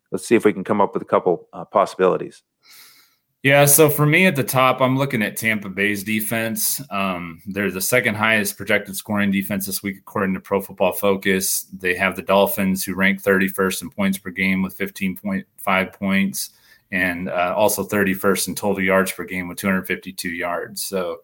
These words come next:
Speaker 2: this should be a, a favorable matchup for Tampa. They're playing at home. I could see them getting a couple turnovers and, you know, really, really make a,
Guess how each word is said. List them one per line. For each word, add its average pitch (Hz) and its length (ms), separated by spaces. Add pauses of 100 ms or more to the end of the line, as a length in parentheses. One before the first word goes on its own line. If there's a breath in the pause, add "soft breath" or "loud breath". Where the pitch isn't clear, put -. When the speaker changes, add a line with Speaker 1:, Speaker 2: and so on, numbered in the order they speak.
(580 soft breath)
Speaker 2:
this 95 160
should 123 180
be 113 160
a, 98 160
a - 80
favorable 110 480
matchup 104 420
for 98 140
Tampa. 101 500
They're 95 120
playing 101 360
at 98 140
home. 98 720 (440 soft breath)
I 92 60
could 95 160
see 104 200
them 98 260
getting 98 280
a 87 60
couple 98 260
turnovers 92 1000
and, 87 260 (120)
you 95 160
know, 90 340
really, 90 380 (100)
really 95 280
make 92 260
a, 90 80